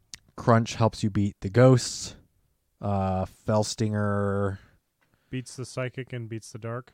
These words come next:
Speaker 1: Yes. Um, which
Speaker 2: But Fell Stinger's never. Fell Stinger's a, an ins-, offensive. It's a power up punch clone.
Speaker 1: Yes, it's actually acid, it,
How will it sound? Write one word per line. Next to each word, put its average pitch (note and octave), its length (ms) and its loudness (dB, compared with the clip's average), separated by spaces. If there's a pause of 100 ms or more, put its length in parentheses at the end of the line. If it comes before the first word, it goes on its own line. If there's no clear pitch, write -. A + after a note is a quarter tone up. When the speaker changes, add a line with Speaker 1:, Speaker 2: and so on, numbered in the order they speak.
(260)
Speaker 1:
Yes. - 580 -6 (200)
Um, F2+ 640 -6 (100)
which - 300 -6
Speaker 2:
But B2 180 -4
Fell C3 160 -4
Stinger's B2+ 440 -6
never. B2+ 380 -4 (480)
Fell F#3+ 220 4
Stinger's F#3 420 2
a, C#3+ 100 -8 (880)
an F#3 120 -4
ins-, D#3+ 340 -6
offensive. D#3 640 -2 (460)
It's D#3+ 160 -8
a E3 240 -8 (180)
power E3+ 320 2
up E3 120 -4
punch - 440 -4 (760)
clone. A#2 480 -4
Speaker 1:
Yes, G2 560 -4
it's A#2+ 160 -2
actually B2+ 240 0
acid, F#2+ 300 -4
it, G#2+ 120 -8